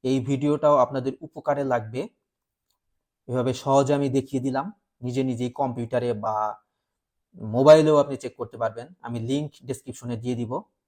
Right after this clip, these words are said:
তো ভিডিওটি কেমন লাগলো জানাবেন, পাশে থাকবেন।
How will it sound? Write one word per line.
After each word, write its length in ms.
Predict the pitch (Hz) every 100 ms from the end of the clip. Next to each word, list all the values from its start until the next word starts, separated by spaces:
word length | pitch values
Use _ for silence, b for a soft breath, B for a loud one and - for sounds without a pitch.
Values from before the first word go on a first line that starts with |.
| _ _ _ _ _
তো 80 | 110
ভিডিওটি 420 | 131 147 160 165
কেমন 300 | 156 151 156
লাগলো 260 | 156 160
জানাবেন, 460 | 151 151 151 175 247 - -
পাশে 260 | 131 143
থাকবেন। 440 | 127 139 135 170